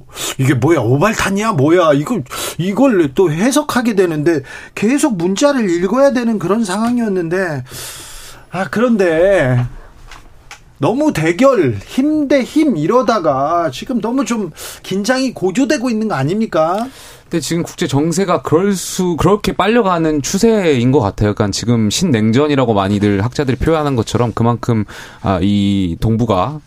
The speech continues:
Speaker 2: 그러니까 특히 한반도를 둘러싼 긴장 상황이 굉장히 고조되고 있는 상황이고요.
Speaker 1: 네.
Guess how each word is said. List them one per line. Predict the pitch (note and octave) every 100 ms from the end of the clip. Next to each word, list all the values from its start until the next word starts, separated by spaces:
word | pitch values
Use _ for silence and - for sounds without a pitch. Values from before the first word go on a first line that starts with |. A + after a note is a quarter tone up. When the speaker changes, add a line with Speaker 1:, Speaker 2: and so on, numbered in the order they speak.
| -
Speaker 2:
그러니까 | F#2 -
특히 | - A2
한반도를 | C#3+ D3+ C#3+ B2+ A2+ G#2+
둘러싼 | G#2 G#2+ - G#2 G2 F#2+ - -
긴장 | - A2 B2+ B2+
상황이 | B2+ B2+ G2+
굉장히 | A2 B2
고조되고 | A2 A#2 B2 C3 A#2+ G#2+
있는 | G2
상황이고요. | G#2 C3 C#3 G2 G2+ B2
Speaker 1:
네. | D3